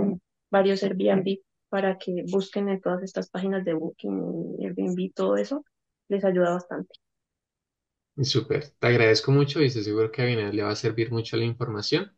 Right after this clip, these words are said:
Speaker 2: Ah, mira, ahí nos da las gracias. Muchas gracias.
Speaker 1: Hola.
Speaker 2: <laughs> Listo. Mira, eh, pregun-, eh, tenemos otras preguntitas y nos comentan lo siguiente.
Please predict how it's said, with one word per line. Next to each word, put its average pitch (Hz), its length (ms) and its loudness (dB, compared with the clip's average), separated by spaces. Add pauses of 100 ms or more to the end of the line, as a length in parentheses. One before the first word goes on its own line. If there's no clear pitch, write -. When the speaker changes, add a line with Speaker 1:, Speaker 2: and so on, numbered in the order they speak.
Speaker 2:
Ah, 127 80 2
mira, 120 160 6
ahí 104 80 2
nos 104 140 2
da 104 340 0
las 110 180 4
gracias. - 500 0
Muchas 117 280 4
gracias. 117 460 2
Speaker 1:
Hola. - 20 0
Speaker 2:
<laughs> 135 1000 -2
Listo. 117 560 0 (640)
Mira, 117 440 4
eh, 127 680 6
pregun-, 135 540 6
eh, 135 180 2
tenemos 131 240 4
otras 151 200 2
preguntitas 151 840 -2
y 131 340 4
nos 123 180 4
comentan 117 480 0
lo 127 80 4
siguiente. 101 720 -2